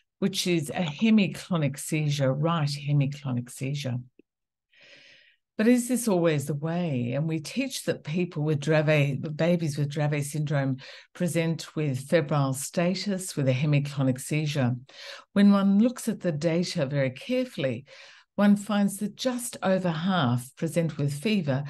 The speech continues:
but under forty-five percent do not. And the median temperature is interestingly very low at thirty-eight point two degrees Celsius,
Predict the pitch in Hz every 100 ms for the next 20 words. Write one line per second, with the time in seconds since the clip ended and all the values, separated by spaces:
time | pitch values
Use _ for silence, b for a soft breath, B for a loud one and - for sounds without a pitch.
0 | B B B - 190 190 - 220 240 220
1 | 202 131 - 170 - 240 214 - 185 156
2 | - 143 156 135 123 123 135 143 127 120
3 | - - B B B B 160 196 196 202
4 | 262 339 240 170 143 160 147 156 - 160
5 | - - 202 247 247 226 208 180 160 143
6 | 151 143 139 147 135 123 - 180 170 147
7 | 139 - - 156 139 - - 185 202 131
8 | 120 - - 147 165 139 135 170 151 -
9 | 120 - 127